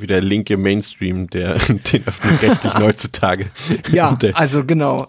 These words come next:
Speaker 2: das, das wirkt mal wie ein krasser one eighty <laughs> auf der Ebene,
Speaker 1: Ja.
Speaker 2: definitiv. Ähm, ich fand's spannend, also müssen die jetzt, also, oder weiß ich nicht, kannst du gleich entscheiden, wie sehr wir da ins Detail gehen wollen,
Speaker 1: Sehr.
Speaker 2: aber was ich mindestens sagen wollte, ist nämlich, ich find's immer wieder interessant, der, die ist ja von neunzehnhundertvierundachtzig
Speaker 1: Ja.
Speaker 2: und wir sind ja, also zumindest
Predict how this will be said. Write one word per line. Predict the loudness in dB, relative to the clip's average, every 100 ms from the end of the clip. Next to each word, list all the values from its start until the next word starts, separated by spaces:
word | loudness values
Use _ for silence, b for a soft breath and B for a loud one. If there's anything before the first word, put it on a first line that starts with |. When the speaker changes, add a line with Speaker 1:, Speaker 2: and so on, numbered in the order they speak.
| -12
Speaker 2:
das, | -8 -4
das | -4 -4
wirkt | -4 -2
mal | -4
wie | -2
ein | -4
krasser | -4 -4 -2
one | -2
eighty | -2 0 2 4
<laughs> |
auf | 2 2
der | 0 2
Ebene, | 4 4 4
Speaker 1:
Ja. | 4
Speaker 2:
definitiv. | 4 4 2 2 2 0 B B B -6
Ähm, | 2 4 6 6 4 2 -4 _ _ _ -20 b b b b b _ _ _ -2
ich | 0
fand's | 2 0 0
spannend, | -4 0 0 0
also | 2
müssen | 2 2
die | 2
jetzt, | 2 2
also, | 0 0
oder | 0
weiß | -2 0
ich |
nicht, | 0 0
kannst | -4 -4
du | 0
gleich | 0
entscheiden, | 2 2 2 2
wie |
sehr | 2 2
wir |
da | 2
ins | -2
Detail | 0 2
gehen | 2 2
wollen, | 2 4
Speaker 1:
Sehr. | 4
Speaker 2:
aber | 2
was | 0
ich | -4 -2
mindestens | 4 4 4 0 -4 -4
sagen | -4 0 0 2
wollte, | 2 2 0
ist | 0 -2
nämlich, | 0 0 -2 B B B B
ich | -8 -2
find's | 0
immer | 0
wieder | 2 0
interessant, | 0 0 2 4 4
der, | 4
die | 2 -2 -2
ist | 2
ja | 2
von | 2 2
neunzehnhundertvierundachtzig | 2 -2 0 0 0 -4 0 2 2 0 -6
Speaker 1:
Ja. | -20 -20 -20 -4
Speaker 2:
und | 2 4 4
wir | 2 2
sind | 4
ja, | 4
also | 4 2 -2
zumindest | -2 -2 -2 -4